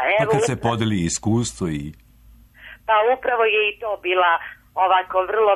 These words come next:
Speaker 1: bitna veza između nas, jer mi smo, eto, ovaj, seli, udružili se, e, gospođa Nada nam je objasnila put,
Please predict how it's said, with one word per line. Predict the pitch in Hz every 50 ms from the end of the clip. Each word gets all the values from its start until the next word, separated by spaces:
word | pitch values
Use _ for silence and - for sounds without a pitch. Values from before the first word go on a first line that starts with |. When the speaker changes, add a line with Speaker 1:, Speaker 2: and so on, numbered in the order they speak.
| 196 -
Speaker 1:
bitna | 226 226 - _ - 190 170 165 165 165 151 127 - _ - - - 156 160 196 175 - 190
veza | 214 208 190 190 185 - 156 151 151 160
između | 151 - - 151 151 - - 156 156 156 156 127
nas, | 120 117 123 151 151 - _ - - - - - _ _ 156
jer | 180 185 180 180 180 202
mi | 220 220 - -
smo, | - 202 196 190 196
eto, | 190 190 196 180 170 170
ovaj, | 156 170 170 - -
seli, | 202 190 185 190 185 190 190 190 185 - - _ -
udružili | 185 196 190 - 190 190 180 185 190 190 185 190 185 - _
se, | - 196 180 180 180 170 156 - - 156
e, | 175 170
gospođa | - 190 185 - - 196 185 180 180
Nada | 180 175 170 170 175 180 180
nam | 175 175 170 175
je | 175 170
objasnila | 170 170 180 165 165 165 165 - - - 175 165 160 156 160 - -
put, | - 196 175 175 160 -